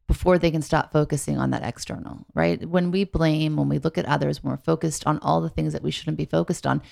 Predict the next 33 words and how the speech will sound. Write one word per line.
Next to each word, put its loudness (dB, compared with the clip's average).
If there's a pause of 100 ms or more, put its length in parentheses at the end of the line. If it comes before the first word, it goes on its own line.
(160)
it's -12
really 6
because 2
we 2
haven't 0
figured 2
out 2
how -2
to 0
make -2
sense -2
of -8
what's -18
happened. -12 (540)
To 4
your 8
example 2
of -2
running 4
a 0
marathon, 0 (760)
if 2
you're 4
really, 4
you've -2
done 6
the 4
training, -4
right? 0
You've -6
prepared, 4
you, -8
you've -6